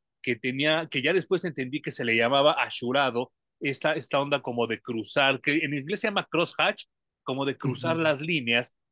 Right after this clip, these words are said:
Speaker 1: y, y pues, eh, a mí me impactaba mucho, pero pues si tú ibas en ese entonces, eh, en, a las tiendas de cómics, a los puestos de revistas y todo eso,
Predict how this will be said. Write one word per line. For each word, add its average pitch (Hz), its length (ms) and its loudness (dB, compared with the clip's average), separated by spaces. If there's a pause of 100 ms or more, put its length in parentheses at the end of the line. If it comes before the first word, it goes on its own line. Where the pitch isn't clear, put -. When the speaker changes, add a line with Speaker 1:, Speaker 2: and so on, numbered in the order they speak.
(160)
Speaker 1:
y, 156 460 -2 (100)
y 139 80 0
pues, 147 380 -4
eh, 156 720 2 (220)
a 131 80 -2
mí 160 120 -2
me 247 80 -2
impactaba 196 480 0
mucho, 233 400 0
pero 147 360 4 (320)
pues 175 180 6
si 165 160 -4
tú 247 180 -2
ibas 269 380 2
en 208 120 -2
ese 240 180 -4
entonces, 185 640 0
eh, 143 320 0
en, 127 800 -4
a 127 80 0
las 120 180 0
tiendas 180 300 0
de 151 120 -2
cómics, 180 460 -4
a 131 100 2
los 123 220 -4 (220)
puestos 170 340 -2
de 131 100 -2
revistas 147 520 -4
y 131 60 -8
todo 175 220 0
eso, 214 300 2